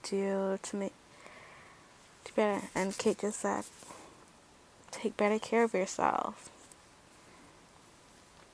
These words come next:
So as they went to their room, back to their room, and Emilico went to her room, and I believe she bruised her knee.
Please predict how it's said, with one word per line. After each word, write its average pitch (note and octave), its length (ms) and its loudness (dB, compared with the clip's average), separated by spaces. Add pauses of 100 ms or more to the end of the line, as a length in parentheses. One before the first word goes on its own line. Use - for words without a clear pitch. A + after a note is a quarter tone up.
(960)
So A#3 280 4
as A#3 220 4
they A3+ 120 4
went A3 260 2
to B3+ 120 2
their A3 200 4
room, G#3 800 2 (1120)
back G#3 220 6
to - 100 -4
their G3 140 8
room, F#3+ 800 2 (160)
and F#3+ 420 -2 (2750)
Emilico G3+ 540 4
went F#3+ 180 0
to G3 140 0
her F#3+ 220 2
room, F#3 420 0 (420)
and F#3+ 440 0
I - 60 -2
believe A3+ 280 4
she - 160 0
bruised G3 420 0 (140)
her F#3+ 140 0
knee. F3+ 640 -2